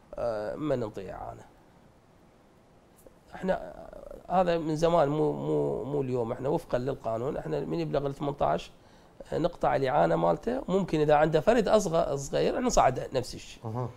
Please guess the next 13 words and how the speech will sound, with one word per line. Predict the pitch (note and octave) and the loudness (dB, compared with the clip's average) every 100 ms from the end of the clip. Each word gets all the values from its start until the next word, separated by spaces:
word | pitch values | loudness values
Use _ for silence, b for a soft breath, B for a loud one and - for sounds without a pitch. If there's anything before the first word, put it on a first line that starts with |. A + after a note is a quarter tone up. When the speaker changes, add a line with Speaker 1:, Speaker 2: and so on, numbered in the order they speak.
| B B - | B B -4
Speaker 1:
يعني | B2 B2+ | 0 2
ممكن | C#3 E3+ - D3+ | 2 0 0 -2
إذا | C#3+ C#3+ | 2 4
عنده، | D3 D3 C#3+ - B B B - | 4 2 0 -2 B B B -6
آه، | A#2 A#2 F#2+ - - | -2 -2 -4 -6 2
أربع | D#3 D3 B2 | 4 6 4
أفراد، | - A#2 E3 A#3+ - _ b b b - - | 2 4 2 2 -16 _ b b b -6 -2
اللي | F3 | 0
يبلغ | G3 F#3+ E3+ | 4 4 4
ال | E3 | 2
ثمانية | D3+ C#3 C#3 | 2 2 4
عشر | C3+ A#3+ - - - - - C#3+ C3+ - F2 F2 - | 4 2 0 -12 -20 -20 -12 -10 -8 -8 -8 -10 -10
يرفع | D#2+ F3 F3 C3+ - B3 | -2 2 2 2 4 4